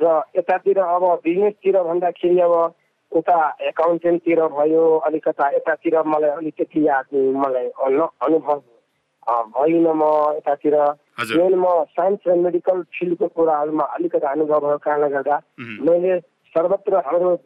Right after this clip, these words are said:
Speaker 1: अन्तर्राष्ट्रिय राष्ट्रिय जगतमा मैले देख्दाखेरि कि यो टेक्निकल मेडिकल फिल्ड पढ्दाखेरि विद्यार्थीहरूले कहीँ हातमुख, अ, मतलब एकदमै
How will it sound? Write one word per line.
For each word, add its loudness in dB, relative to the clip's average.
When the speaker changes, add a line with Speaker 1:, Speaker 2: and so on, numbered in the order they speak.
Speaker 1:
अन्तर्राष्ट्रिय 0
राष्ट्रिय -4
जगतमा 0
मैले 0
देख्दाखेरि 0
कि 0
यो 2
टेक्निकल 2
मेडिकल 0
फिल्ड -2
पढ्दाखेरि -2
विद्यार्थीहरूले 0
कहीँ 2
हातमुख, -2
अ, 2
मतलब 0
एकदमै 0